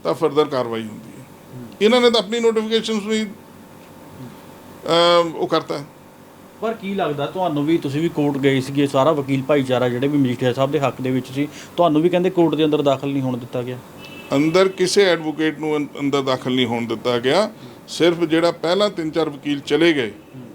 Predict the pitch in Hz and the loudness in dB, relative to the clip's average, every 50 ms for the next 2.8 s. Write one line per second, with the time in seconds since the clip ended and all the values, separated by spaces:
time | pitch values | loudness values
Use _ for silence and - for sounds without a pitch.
0 | - - 170 180 190 190 185 180 175 165 - - 147 151 156 160 156 - 151 131 | -12 -8 -2 0 0 0 0 0 -4 -4 -2 -2 0 0 0 0 0 -4 -6 -2
1 | 160 151 143 139 139 143 139 147 151 143 139 147 147 143 139 139 135 135 135 131 | 0 0 0 0 -2 -6 -4 -4 -4 -4 -2 -4 -4 0 -2 0 -2 -2 -4 -4
2 | 131 123 127 123 127 117 120 110 110 110 110 110 - - - | -6 -8 -6 -6 -4 -4 -4 -4 -4 -6 -6 -8 -12 -16 -16